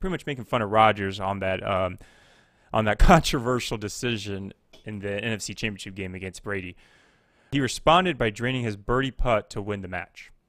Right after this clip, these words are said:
You can tell he was just dialed in. He didn't care. So we'll see what happens. Well, I, I don't know. We will see,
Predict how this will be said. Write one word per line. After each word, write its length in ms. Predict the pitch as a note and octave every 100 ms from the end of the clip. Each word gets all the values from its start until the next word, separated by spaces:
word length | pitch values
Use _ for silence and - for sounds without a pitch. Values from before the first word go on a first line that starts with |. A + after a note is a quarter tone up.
| _ _ _ _ _
You 100 | A#2+
can 120 | G#2+
tell 420 | - D3+ D#3+ C#3+ A#2 _ _ -
he 80 |
was 140 | D3 A2
just 160 | G2
dialed 280 | G2+ G2+ G2
in. 140 | F#2+ E2+
He 120 | A2+
didn't 240 | A2 F2+
care. 260 | - F#2+ - _ _ _ _ _ _ _ _ _ _
So 320 | - G2 F#2+ - _ _ _ _ _ _ _ _ _
we'll 180 | E3 G3
see 180 | - G3
what 80 | E3
happens. 500 | A#2+ - - - -
Well, 400 | - D#3 F#3+ A#2+
I, 120 | C#3
I 20 |
don't 160 | F3 G#3+
know. 220 | B3 C#3
We 180 | G#2 A2+
will 160 | D#3+
see, 360 | D3+ A3+ C#3 F#2